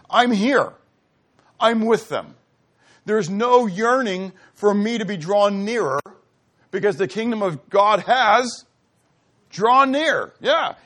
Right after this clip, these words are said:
I'm here. There's no, like, "And God, please be with us." I can't get any closer. You want to sit in your lap? <laughs> Yeah, it's like, "Hello." I mean, really, think about it. Isn't that what he said to Philip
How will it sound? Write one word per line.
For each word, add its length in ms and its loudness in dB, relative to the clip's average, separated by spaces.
I'm 300 0
here. 480 -4
There's 260 -10
no, 440 -2
like, 420 -4
"And 300 -8
God, 320 -6
please 340 -12
be 180 -12
with 240 -4
us." 140 -8
I 100 -14
can't 240 -20
get 160 -8
any 300 -10
closer. 480 -8
You 100 -16
want 120 -14
to 40 -16
sit 140 -10
in 40 -8
your 120 -6
lap? 180 -2
<laughs> 200 -16
Yeah, 180 2
it's 140 -8
like, 240 -10
"Hello." 440 2
I 40 -6
mean, 280 -6
really, 300 4
think 160 -4
about 240 -2
it. 100 -14
Isn't 140 -4
that 80 -2
what 80 -4
he 40 -8
said 140 0
to 60 -6
Philip 360 -2